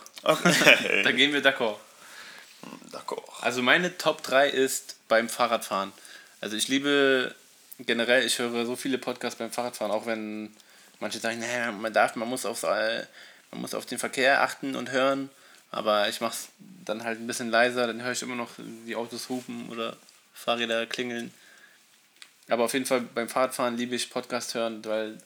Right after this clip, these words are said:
Speaker 2: dann vergesse ich alles um mich rum.
Speaker 1: Ist angenehmer als Musik dann <laughs> beim Fahrradfahren,
Speaker 2: Auch
Speaker 1: ne?
Speaker 2: die, ich vergesse auch die Fußgänger und überfahre sie, aber ist egal.
Speaker 1: Und deswegen bist du verletzt?
Speaker 2: <laughs>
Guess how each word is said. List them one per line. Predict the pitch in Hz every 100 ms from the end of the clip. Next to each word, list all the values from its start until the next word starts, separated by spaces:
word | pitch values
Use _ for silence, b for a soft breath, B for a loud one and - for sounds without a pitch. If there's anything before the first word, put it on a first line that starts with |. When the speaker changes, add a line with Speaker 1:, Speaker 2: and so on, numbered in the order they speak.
| _
Speaker 2:
dann | -
vergesse | - 113 117 -
ich | -
alles | 117 113
um | 117
mich | 113
rum. | 117 117 120 -
Speaker 1:
Ist | -
angenehmer | 127 156 160 147
als | 120 -
Musik | 120 131 147
dann | - 107 107 101
<laughs> |
beim | 101
Fahrradfahren, | 107 104 104 - 101 98
Speaker 2:
Auch | 113
Speaker 1:
ne? |
Speaker 2:
die, | 110
ich | - -
vergesse | 110 113
auch | 113
die | 113
Fußgänger | 110 123 120 117 117
und | 110
überfahre | 110 - 117
sie, | 117 110 -
aber | -
ist | - 120 -
egal. | 120 123 - B B B B B B B _ - - - - _
Speaker 1:
Und | - 101
deswegen | 101 104 110 113
bist | 110 -
du |
verletzt? | - 123 - -
Speaker 2:
<laughs> | 127 123 - - - 220 190